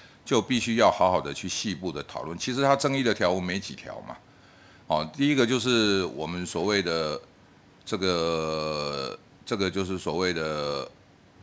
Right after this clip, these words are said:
呃，十一小时变八小时，那这个影响了百分之十，那这个可以很，很，很，其实很简单的讨论，大家就一定会有共识嘛。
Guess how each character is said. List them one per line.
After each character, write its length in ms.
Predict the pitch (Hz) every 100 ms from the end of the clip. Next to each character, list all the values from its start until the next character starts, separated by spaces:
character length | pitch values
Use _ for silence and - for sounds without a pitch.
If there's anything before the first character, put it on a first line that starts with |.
| -
呃， 280 | 78 76
十 200 | 73 -
一 80 | 104
小 200 | 113 71
时 280 | 67 71 71
变 200 | - 92 82
八 180 | 87
小 220 | 92 65 62
时， 140 | - 57 - - - - - - - - -
那 240 | 120 113
这 140 | 101 117
个 160 | 107 - -
影 180 | 95 110
响 180 | 78
了 80 | 76
百 200 | 73 69
分 120 | 71
之 160 | 87 95
十， 220 | 92 - 58 110 - -
那 80 |
这 120 | 139 156
个 100 | 131
可 140 | 139
以 160 | 113 92
很， 240 | 78 85 -
很， 180 | 95 107
很， 260 | - 98 - - -
其 160 | 156
实 60 | 135
很 240 | - 147
简 180 | - 101
单 140 | 123
的 80 | 143
讨 200 | 120 90
论， 180 | 104 117
大 120 | 123
家 140 | 120 120
就 220 | 120 104
一 40 |
定 160 | 95 110
会 120 | 104
有 100 | 73
共 260 | - 87 78
识 200 | - 67
嘛。 160 | 52